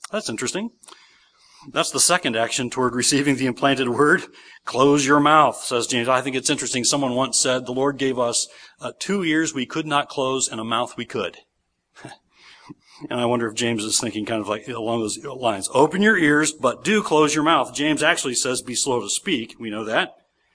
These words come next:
here in verse nineteen, slow to speak. But I think "close your mouth" pretty much says it, doesn't it? In the context, James is talking about, again, he's talking about God's word. And he's talking about our attitude toward God's, towards God's word.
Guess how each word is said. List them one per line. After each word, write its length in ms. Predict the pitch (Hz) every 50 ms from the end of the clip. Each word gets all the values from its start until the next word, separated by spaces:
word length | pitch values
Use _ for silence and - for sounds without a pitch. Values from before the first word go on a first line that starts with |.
| _ _ _ _ _ _ _ _
here 100 | - 117
in 60 | 113 107
verse 240 | 107 123 120 -
nineteen, 420 | - 117 110 110 - 123 139 165 -
slow 460 | - - - - 117 120 135 151 160 170
to 120 | 165 180
speak. 500 | 165 - - - 127 120 127 139 - - _ _ _ _ _ _ _ _ _ _ -
But 100 | 151 175
I 40 |
think 180 | 180 196 180 147
"close 320 | - - 151 151 151 147
your 100 | 151 165
mouth" 320 | 180 214 202 139 117 - -
pretty 160 | 151 143 139
much 240 | 143 143 127 - -
says 280 | - 127 117 117 110
it, 120 | - - - - _ _ _ 135
doesn't 300 | 131 127 139 131 156 175
it? 180 | 214 233 - - - _ _ _ _ _ _ _ _ _
In 120 | - 131 139
the 80 | 143
context, 600 | 135 - 170 202 233 214 - 151 165 196 196 147
James 220 | 131 139 143 170 190
is 120 | 220 214
talking 360 | - - 127 135 - 202 202
about, 380 | 190 147 127 120 135 156 - - - _ _ _ _ _ _ _ -
again, 360 | 147 143 131 233 220 131 101
he's 140 | - - -
talking 320 | - - 156 - - 208
about 340 | 180 143 135 147 143 147 -
God's 380 | - 127 110 113 131 147 151 156
word. 560 | 156 185 185 208 202 165 120 104 101 101 - _ _ _ _ _ _ _ _ _ _ _
And 120 | - 135 139
he's 140 | 143 131 -
talking 380 | - 170 180 202 208 - 202
about 360 | 165 135 143 139 143 151 147 -
our 320 | 151 151 147 151 143 - -
attitude 680 | 165 175 196 214 202 175 - - - 143 143 151 143 -
toward 380 | - 143 147 147 151 147 -
God's, 400 | - 139 135 139 147 143 139 -
towards 260 | - - 135 135 139
God's 240 | 131 135 131 143 147
word. 440 | 165 196 240 226 180 123 101 - -